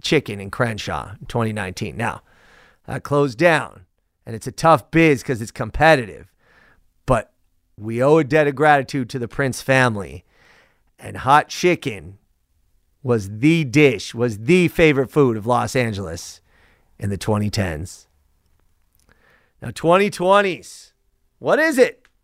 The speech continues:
What's today's food? Not necessarily your favorite, but what do you see popping? What's L A's favorite right now?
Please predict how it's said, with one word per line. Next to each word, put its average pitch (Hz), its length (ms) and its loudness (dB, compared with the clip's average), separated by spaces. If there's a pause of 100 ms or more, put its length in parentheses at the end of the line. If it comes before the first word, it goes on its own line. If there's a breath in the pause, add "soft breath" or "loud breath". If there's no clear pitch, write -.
(120)
What's - 320 -4
today's 202 540 2
food? 69 400 -14 (2500)
Not - 840 -14
necessarily 127 460 2
your 110 340 -4
favorite, 101 500 -4
but 214 120 0
what 240 180 -2
do 381 60 -6
you 403 160 -6
see 370 260 -6
popping? 127 400 -6
What's 269 240 0
L 320 180 6
A's 202 320 2
favorite 123 340 -4
right 107 240 -8
now? - 220 -18